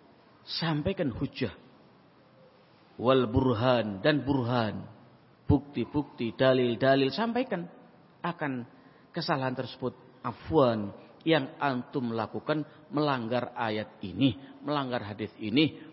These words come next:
melanggar akwal ulama ini. Afwan min fadlik." "Oh, gitu ya." Yanfa'ullah bidzalik.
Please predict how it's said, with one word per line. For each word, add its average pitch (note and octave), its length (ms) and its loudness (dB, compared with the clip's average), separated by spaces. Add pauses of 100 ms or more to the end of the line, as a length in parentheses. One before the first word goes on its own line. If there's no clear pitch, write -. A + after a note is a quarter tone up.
(120)
melanggar B2+ 560 -2
akwal C#3 400 -2
ulama A#2 480 -4
ini. A2+ 320 -4 (240)
Afwan C#3+ 640 0
min C3+ 240 0
fadlik." B2 560 -4 (1700)
"Oh, F3+ 240 -4
gitu D#3 320 0
ya." C#3 160 0 (400)
Yanfa'ullah D4 1400 2
bidzalik. F#3 580 2